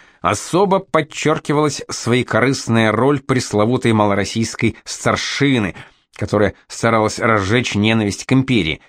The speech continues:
а то и попросту к великороссам, среди простого люда. "И как-то ненависть особливо примечается в старшинах тамошних", подчеркивала императрица,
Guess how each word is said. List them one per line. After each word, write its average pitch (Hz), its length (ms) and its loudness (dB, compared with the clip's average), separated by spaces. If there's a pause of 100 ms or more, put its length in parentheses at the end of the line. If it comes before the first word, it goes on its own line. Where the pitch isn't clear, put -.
(300)
а 95 80 -8
то 107 100 0
и 101 40 2
попросту 104 400 -2
к - 60 -6
великороссам, 170 580 0 (360)
среди 147 440 0
простого 127 540 2
люда. 95 280 0 (1000)
"И 131 140 2
как-то 165 640 0
ненависть 147 640 0
особливо 131 640 2
примечается 117 800 0
в - 40 -4
старшинах 110 920 -2
тамошних", 98 680 -2
подчеркивала 92 720 -2
императрица, 95 680 -2